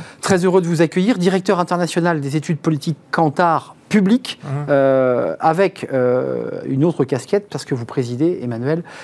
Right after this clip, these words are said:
Speaker 1: le Centre Kantar sur le futur de, de l'Europe. C'est un sujet qui vous tient à cœur. Et, euh,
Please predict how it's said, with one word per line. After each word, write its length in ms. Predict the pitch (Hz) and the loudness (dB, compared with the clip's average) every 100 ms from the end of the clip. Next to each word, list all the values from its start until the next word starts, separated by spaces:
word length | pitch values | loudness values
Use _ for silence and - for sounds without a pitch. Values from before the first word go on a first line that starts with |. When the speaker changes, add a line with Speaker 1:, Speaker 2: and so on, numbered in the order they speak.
| - | -8
Speaker 1:
le 300 | 113 113 101 | -2 0 -2
Centre 460 | - - 175 - 123 | -4 -4 -4 -4 -6
Kantar 360 | 123 110 165 | -6 -4 -4
sur 160 | - 120 | -4 -6
le 80 | 113 | -6
futur 380 | - 139 - 123 | -8 -8 -4 -4
de, 160 | 117 | -4
de 120 | 113 113 | -6 -6
l'Europe. 240 | 123 175 | -4 -4
C'est 120 | - | -4
un 20 | 131 | -8
sujet 240 | - 156 | -6 -8
qui 120 | - | -8
vous 120 | 113 | -12
tient 180 | 107 113 | -8 -8
à 80 | 92 | -8
cœur. 360 | - 156 208 - - - 131 | 0 2 2 -4 -20 -18 -8
Et, 300 | 139 139 147 120 | 0 2 2 0
euh, 460 | 117 113 110 - | -2 -2 -4 -6